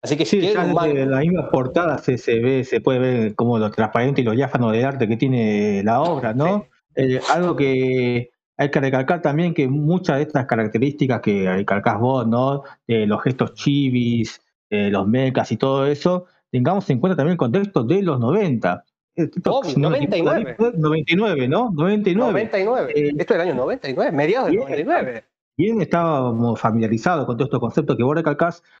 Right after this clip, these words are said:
Speaker 2: Tampoco es que teníamos la inundación de, de mangas y anime que tenemos hoy en día. Entonces, eh, fue una apuesta quizás más, más arriesgada todavía en ese momento.
Speaker 1: No es,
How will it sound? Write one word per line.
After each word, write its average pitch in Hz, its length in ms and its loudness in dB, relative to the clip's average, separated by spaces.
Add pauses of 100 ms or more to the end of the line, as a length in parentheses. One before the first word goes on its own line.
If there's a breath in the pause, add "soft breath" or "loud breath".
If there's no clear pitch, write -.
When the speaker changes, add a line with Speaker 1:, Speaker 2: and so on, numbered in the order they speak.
Speaker 2:
Tampoco 180 540 0
es 180 80 0
que 190 140 0
teníamos 165 460 0
la 139 80 0
inundación 139 1000 0
de, 151 300 0
de 123 180 0
mangas 170 400 0
y 139 40 -2
anime 143 220 2
que 214 80 0
tenemos 139 400 0
hoy 135 160 2
en 127 100 0
día. 120 360 0 (420)
Entonces, 180 580 0
eh, - 240 0
fue 170 140 0
una 143 260 0
apuesta 139 380 -2
quizás 123 240 -2
más, 147 260 2
más 143 180 0
arriesgada 127 480 0
todavía 120 280 0
en 113 60 0
ese 110 140 -4
momento. 110 540 0
Speaker 1:
No 190 100 0
es, - 280 -4